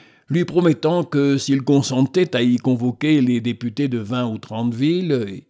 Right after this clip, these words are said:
il lui fournirait l'argent dont il aurait besoin et ne parlerait plus de la destitution des officiers royaux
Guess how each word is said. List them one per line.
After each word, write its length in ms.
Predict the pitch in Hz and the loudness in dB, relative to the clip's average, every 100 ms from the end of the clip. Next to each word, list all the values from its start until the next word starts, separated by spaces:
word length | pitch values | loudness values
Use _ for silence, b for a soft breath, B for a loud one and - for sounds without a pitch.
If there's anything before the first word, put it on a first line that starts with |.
| - | -4
il 120 | 135 | -2
lui 140 | 151 | 0
fournirait 500 | 165 170 151 160 151 | -2 -2 -2 0 2
l'argent 400 | 143 139 117 143 | 0 0 -4 -4
dont 140 | 170 139 | -2 -4
il 180 | 143 135 | -2 0
aurait 180 | 135 | 0
besoin 520 | 127 123 104 101 123 151 B B B B | 0 -2 -6 -6 -6 -6 B B B B
et 220 | 127 135 | 0 2
ne 160 | 147 143 | 4 2
parlerait 480 | 143 127 147 135 127 | 2 0 2 2 0
plus 240 | 123 147 | 0 2
de 80 | 143 | 2
la 100 | 123 | 0
destitution 760 | 131 - 139 127 120 - 147 | -2 -4 -6 -4 -6 -4 -2
des 180 | 135 120 | -2 -2
officiers 340 | 117 117 127 | -4 -4 -2
royaux 640 | 120 120 113 110 123 151 | -2 0 -2 -2 -2 -2